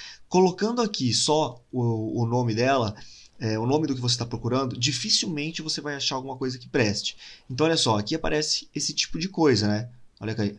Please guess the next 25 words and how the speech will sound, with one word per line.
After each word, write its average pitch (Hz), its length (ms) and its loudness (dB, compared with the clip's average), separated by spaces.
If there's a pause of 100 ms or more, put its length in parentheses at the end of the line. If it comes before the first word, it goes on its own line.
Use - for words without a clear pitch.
né? 120 440 0 (140)
<laughs> - 200 -20
Meio 120 300 0
que 156 280 -2
não 165 140 -4
dá 151 140 2
pra 156 100 0
gente 156 260 -2
usar 151 140 2
no 151 60 0
nosso 147 240 -2
modelo. 156 280 4
Por 113 120 2
mais 160 180 0
que 180 80 -4
a - 20 -2
intenção 127 440 0
de 107 100 0
quem 110 160 -2
fez 113 240 0
isso 104 180 0
aqui 104 140 -4
seja 104 320 -2
extremamente 123 680 -2
boa, 120 400 2